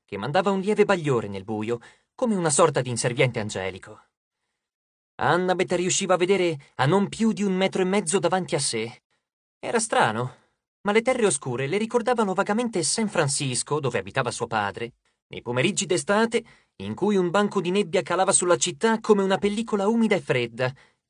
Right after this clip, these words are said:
inghiottendo Pacific Heights. Solo che lì nel Tartaro la nebbia era fatta d'inchiostro. Scogli alti e minacciosi sbucavano all'improvviso, così come crepacci imprevisti,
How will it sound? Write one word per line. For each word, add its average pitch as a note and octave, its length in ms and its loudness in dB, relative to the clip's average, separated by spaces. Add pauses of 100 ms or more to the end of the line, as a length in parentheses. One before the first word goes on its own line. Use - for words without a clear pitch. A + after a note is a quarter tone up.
(100)
inghiottendo B2 560 0
Pacific C#3+ 520 -4
Heights. A2+ 640 -6 (1040)
Solo - 260 0
che G#3 100 -2
lì G#3 80 2
nel A3+ 160 6
Tartaro D3+ 600 4 (360)
la F3+ 120 2
nebbia E3 300 2
era B2+ 160 -2
fatta C#3+ 220 2
d'inchiostro. C3 800 -2 (680)
Scogli G2 400 -4
alti D#3+ 300 2
e - 20 0
minacciosi E3+ 580 2
sbucavano F#3+ 540 0
all'improvviso, D3 1000 0
così A3+ 260 4
come A#3 280 0
crepacci A3 400 0
imprevisti, F#3 640 0